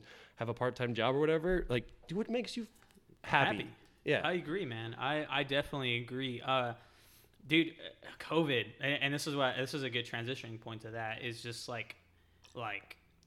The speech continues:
Speaker 2: we are trying to find things that can definitely make us happy. And covid just kinda, like, fucked that shit up so badly, man. We were just, like,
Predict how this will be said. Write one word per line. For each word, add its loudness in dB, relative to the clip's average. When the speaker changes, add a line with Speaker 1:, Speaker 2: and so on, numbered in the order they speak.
Speaker 2:
we 4
are 6
trying 2
to -2
find 2
things -2
that -4
can -8
definitely -4
make -2
us -16
happy. -6
And 2
covid 0
just -6
kinda, 2
like, -6
fucked -2
that -8
shit -4
up 2
so 0
badly, 2
man. -4
We 2
were 4
just, -4
like, 0